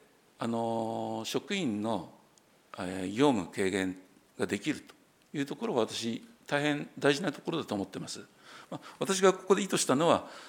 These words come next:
それを作るまでに、まあ、ちょっと負担がかかるんじゃないかなという意味で、まあ、あの、質問したわけですけども、それについては、今回は、あの、お答えいただく、いて、いや、いただかなくても結構です。えっと、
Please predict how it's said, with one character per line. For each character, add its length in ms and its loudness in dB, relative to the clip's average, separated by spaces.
そ 140 0
れ 80 4
を 120 4
作 220 0
る 120 0
ま 140 4
で 520 4
に、 260 2
ま 300 6
あ、 20 -16
ち 80 -4
ょ 20 -4
っ 20 -4
と 60 -4
負 80 -4
担 120 8
が 120 10
か 80 4
か 80 8
る 60 8
ん 40 2
じ 60 4
ゃ 40 6
な 80 6
い 60 4
か 120 2
な 100 8
と 140 2
い 80 4
う 40 4
意 40 2
味 100 2
で、 320 -2
ま 220 -2
あ、 60 -10
あ 20 -6
の、 180 -4
質 160 -4
問 80 2
し 60 -2
た 60 2
わ 60 6
け 60 -6
で 60 -4
す 60 -4
け 80 -6
ど 80 -4
も、 200 -6
そ 120 2
れ 60 2
に 40 -4
つ 40 -8
い 40 -12
て 60 0
は、 120 2
今 120 4
回 120 0
は、 140 -6
あ 60 -10
の、 120 -2
お 40 -2
答 200 0
え 40 4
い 40 -4
た 80 2
だ 140 4
く、 180 -12
い 140 -6
て、 220 -2
い 40 6
や、 140 10
い 80 4
た 100 12
だ 120 12
か 100 6
な 80 8
く 80 -10
て 60 2
も 80 4
結 180 0
構 80 -4
で 60 -12
す。 180 -8
え 120 6
っ 300 -8
と、 920 6